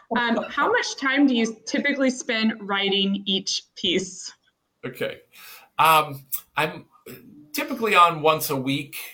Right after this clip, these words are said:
Speaker 2: um, but I've got other duties that have to fit in there too. Uh, the writing, you know, I'm, I'm still, we're recording this live right now and it's Thursday, and I have, I'm still writing, you know, tomorrow's story. Um,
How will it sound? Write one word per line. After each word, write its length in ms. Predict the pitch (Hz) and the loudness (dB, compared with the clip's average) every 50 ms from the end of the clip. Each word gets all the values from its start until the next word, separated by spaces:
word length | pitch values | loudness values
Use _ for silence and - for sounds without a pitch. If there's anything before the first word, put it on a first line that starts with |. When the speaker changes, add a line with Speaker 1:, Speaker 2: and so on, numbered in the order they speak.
| - _ - | -20 _ -6
Speaker 2:
um, 220 | 127 127 123 123 123 | -4 -2 -2 -2 0
but 100 | 127 127 | 0 0
I've 120 | 127 123 | 0 0
got 140 | 131 127 127 | 0 0 0
other 180 | 127 127 127 | 0 0 -2
duties 480 | 120 127 131 131 131 127 131 127 - - | -2 -2 -2 0 0 0 -2 -2 -4 -2
that 160 | 120 123 117 107 | -2 -2 -2 -2
have 240 | 120 127 120 - | -4 -6 -6 -8
to 100 | - 120 | -10 -12
fit 220 | 117 - 131 123 123 | -10 -8 -6 -6 -4
in 120 | 123 120 | -4 -4
there 160 | 120 117 117 | -4 -4 -4
too. 540 | 117 - - 127 123 123 123 123 123 120 - - - 110 | -6 -6 -6 -4 -2 -2 -2 -2 -4 -6 -10 -12 -10 -10
Uh, 120 | 113 107 107 | -8 -8 -8
the 100 | 120 123 | -8 -8
writing, 800 | 117 123 143 147 160 170 180 175 175 170 170 165 156 143 139 - - | -2 0 2 2 2 0 0 -2 -4 -4 -6 -10 -12 -12 -16 -14 -10
you 100 | 131 127 | -8 -4
know, 80 | 123 | -2
I'm, 220 | 131 143 143 131 - | -2 -2 -2 -4 -6
I'm 140 | 135 139 135 | -8 -6 -6
still, 720 | - - - - 147 143 147 143 143 139 139 135 135 - _ _ _ _ - | -6 -6 -4 -2 0 0 2 2 2 2 2 0 -4 -8 _ _ _ _ -8
we're 220 | 127 120 110 - - _ _ _ - | -8 -8 -8 -10 -14 _ _ _ -16
recording 480 | 120 120 - - 143 143 135 135 135 | -16 -10 -4 0 2 2 2 0 0
this 280 | 135 139 139 135 - - | -2 -2 -4 -4 -6 -4
live 340 | 104 104 110 113 127 123 123 | -2 0 2 2 0 0 -2
right 180 | 120 127 123 | -4 -4 -4
now 280 | 123 120 123 123 123 123 | -2 -2 0 0 -2 -2
and 80 | 113 107 | -6 -8
it's 240 | 104 - - - | -10 -10 -12 -8
Thursday, 640 | - - 127 127 123 123 - - 107 110 110 104 - - _ _ _ _ | -4 -2 -2 -2 -2 -4 -6 -2 -2 -2 -2 -2 -4 -10 _ _ _ _
and 140 | - 110 117 | -8 -4 -2
I 100 | 123 131 | -2 0
have, 300 | 127 135 131 120 117 - - - | 0 -2 -2 -4 -6 -8 -8 -6
I'm 160 | 120 127 135 | -6 -6 -4
still 320 | 127 - - - 135 131 127 | -4 -6 -4 -2 0 0 0
writing, 600 | 120 123 120 120 117 113 113 110 110 110 107 107 _ _ _ | 2 2 0 0 0 0 -2 -6 -8 -10 -16 -20 _ _ _
you 120 | 117 110 | -10 -10
know, 100 | 104 101 | -8 -10
tomorrow's 580 | 101 - 117 110 113 113 113 117 113 107 101 - | -10 -12 -6 -4 -2 0 2 0 0 -2 -4 -6
story. 560 | - - 95 92 90 87 87 92 98 - _ _ _ _ _ _ _ _ _ _ _ - | -8 -4 -4 -4 -2 -2 -4 -6 -10 -14 _ _ _ _ _ _ _ _ _ _ _ -12
Um, 500 | 95 92 90 90 90 87 85 90 87 | -8 -6 -6 -4 -6 -6 -8 -12 -16